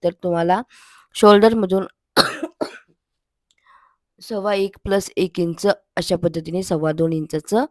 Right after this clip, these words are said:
शोल्डरला माप टाकायचं असतं, उरलेला गळा रुंदी टाकायची असते. <coughs> तर आता छातीचं लूजिंग कसं द्यायचं आहे पहा, छातीचा चौथा भाग प्लस त्यामध्ये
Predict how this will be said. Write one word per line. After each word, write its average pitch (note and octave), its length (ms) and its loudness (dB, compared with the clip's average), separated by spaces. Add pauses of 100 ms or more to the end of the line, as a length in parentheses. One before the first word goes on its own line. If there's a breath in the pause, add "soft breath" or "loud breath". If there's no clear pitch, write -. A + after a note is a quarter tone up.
(320 loud breath)
शोल्डरला E3+ 500 2
माप A3 300 2
टाकायचं D#3+ 420 -4
असतं, - 240 -10
उरलेला E3 480 2
गळा G#3 260 10
रुंदी D3+ 240 -2
टाकायची D3+ 440 -8
असते. - 260 -14 (1300 soft breath)
<coughs> - 760 -6 (1500 loud breath)
तर G#3+ 80 -4
आता G#3+ 300 2
छातीचं G#3 680 -2
लूजिंग F#3 360 -2
कसं G3 240 -4
द्यायचं F3 300 2
आहे F3 60 4
पहा, F3+ 300 0 (340)
छातीचा E3+ 460 -2
चौथा F3 440 0
भाग F3 180 0 (100)
प्लस F3+ 280 2
त्यामध्ये E3+ 460 -2